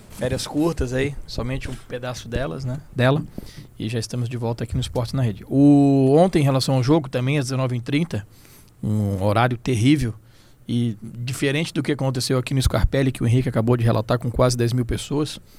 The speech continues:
o público ontem no Serra Dourada foi de mil,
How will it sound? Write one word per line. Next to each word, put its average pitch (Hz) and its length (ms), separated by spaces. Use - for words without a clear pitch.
o 156 120
público 147 400
ontem 135 400
no 113 60
Serra 131 240
Dourada 131 320
foi 139 120
de 135 120
mil, 139 340